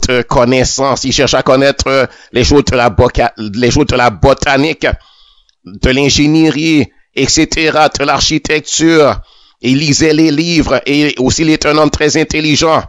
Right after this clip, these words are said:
Et même Dieu lui avait, Dieu avait additionné à l'intelligence qu'il avait déjà. Il était très intelligent. Et, euh, il apprenait facilement, il comprenait facilement.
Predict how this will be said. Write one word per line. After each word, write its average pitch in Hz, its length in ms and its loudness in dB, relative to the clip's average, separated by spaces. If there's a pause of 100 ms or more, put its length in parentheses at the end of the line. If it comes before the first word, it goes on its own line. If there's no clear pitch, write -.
(200)
Et 147 80 -2
même 147 180 -2
Dieu 160 160 0
lui 156 100 0
avait, 147 440 0 (300)
Dieu - 180 -2
avait 143 160 2
additionné 151 760 0
à 131 200 -2
l'intelligence 139 680 -2
qu'il 131 160 -2
avait 120 280 0
déjà. 120 600 -2 (360)
Il 131 140 0
était 139 280 0
très 127 300 -2
intelligent. 127 680 0 (840)
Et, 135 460 2
euh, 120 80 2 (220)
il 131 120 -2
apprenait 135 400 2
facilement, 139 720 2
il 143 160 0
comprenait 151 580 0
facilement. 143 960 2